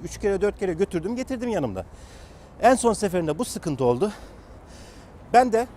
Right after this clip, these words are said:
normalde drone'dan da memnundum. Dedim, "Bu böyle olmayacak." Türkiye'de sattım drone'u.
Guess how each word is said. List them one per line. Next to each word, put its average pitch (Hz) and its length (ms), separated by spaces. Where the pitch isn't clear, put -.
normalde 220 360
drone'dan 226 360
da 214 60
memnundum. 208 440
Dedim, 214 240
"Bu 196 100
böyle 220 200
olmayacak." 190 380
Türkiye'de 202 360
sattım 175 400
drone'u. 110 220